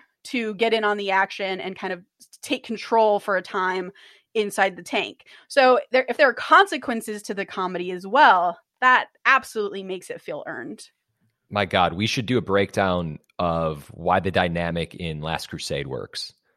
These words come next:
Speaker 2: between father
Speaker 1: I'm
Speaker 2: son.
Speaker 1: so here for that. The father
Speaker 2: Yeah.
Speaker 1: son story, yes.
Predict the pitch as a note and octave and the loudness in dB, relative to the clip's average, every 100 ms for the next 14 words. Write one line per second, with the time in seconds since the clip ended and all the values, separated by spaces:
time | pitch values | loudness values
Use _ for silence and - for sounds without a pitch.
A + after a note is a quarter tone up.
0 | _ _ _ _ - D#2+ D#2 C#2+ C2+ D#2+ | _ _ _ _ -12 -4 -2 -2 -4 -6
1 | C2 B1 F3+ A#3+ D4 F#4+ E4+ A3 G3 - | -8 -8 -2 4 6 6 2 -4 -6 -8
2 | F3+ F3 E3+ - A#3+ A#3 A3 A#3+ C4 B3+ | -4 0 0 0 -2 2 4 6 4 2
3 | G#3+ A#3+ - C4+ C4+ C#4 C#4 - F3+ F3+ | 0 0 -2 2 4 2 0 -10 -2 -2
4 | G#3 - - | -2 -6 -20